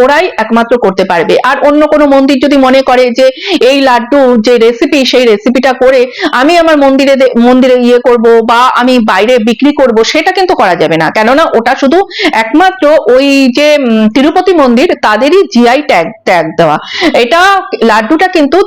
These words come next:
তিনশো বছরের একটা ঐতিহ্য, যেই কারণে ওরা জিআই ট্যাগটা পেয়েছে। আর এটা দুশো জনেরও বেশি ব্রাহ্মণ পুজো করে মন্ত্র, মন্ত্র উচ্চারণ করে কিন্তু এই লাড্ডুটা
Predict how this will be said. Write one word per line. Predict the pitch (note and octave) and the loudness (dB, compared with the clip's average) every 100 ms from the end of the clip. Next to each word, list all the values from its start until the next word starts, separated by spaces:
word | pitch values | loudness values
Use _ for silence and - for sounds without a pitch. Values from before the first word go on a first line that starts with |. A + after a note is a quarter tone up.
| F4+ | 0
তিনশো | D4+ D#4+ D4+ - G4+ | 2 2 0 0 0
বছরের | C4+ A#3+ - D#4 D#4 F4 G4+ - | 0 -2 -2 -2 0 0 -2 -4
একটা | A#3 F4 - | -4 -4 -2
ঐতিহ্য, | D4 F4+ F4+ A3+ - E3+ F3 | 0 2 0 -2 -2 -2 0
যেই | A#3 A#3 | 0 0
কারণে | C#4 D4 F#4+ | -2 0 0
ওরা | G4 B3 | 2 0
জিআই | B3 A3 B3 | 0 0 0
ট্যাগটা | - F3+ - G#3+ | 0 -4 -2 -4
পেয়েছে। | G#3+ E3 E3 - D#3+ | -2 -2 -2 -2 -2
আর | G#3 A3 B3+ - - C#4 | -2 -2 -4 -8 -4 -2
এটা | C#4 E4+ B3 | 0 0 0
দুশো | G#3+ B3 E4+ | 0 0 0
জনেরও | E4+ E4 F4 | 0 2 2
বেশি | D#4+ C4 - E4 C#4+ | 2 0 0 0 0
ব্রাহ্মণ | F3 G3+ B3 D4 C#4+ D4+ | 0 -2 0 2 2 0
পুজো | C4 B3+ C#4+ C#4+ | 0 0 2 0
করে | C#4+ C4+ C#4 | 0 2 2
মন্ত্র, | B3 A3 A#3 C#4+ C#4+ - | 2 0 0 0 -2 0
মন্ত্র | G#3+ G3+ A#3+ C#4 F#4 | 0 2 0 0 0
উচ্চারণ | F4+ C#4+ - B3+ B3+ B3+ | 0 0 0 0 0 0
করে | A#3 D#4 | 0 0
কিন্তু | G#4 D#4 A3+ | 0 -2 0
এই | D4 | 0
লাড্ডুটা | F3+ D#3+ E3+ G#3+ | 0 0 -2 -2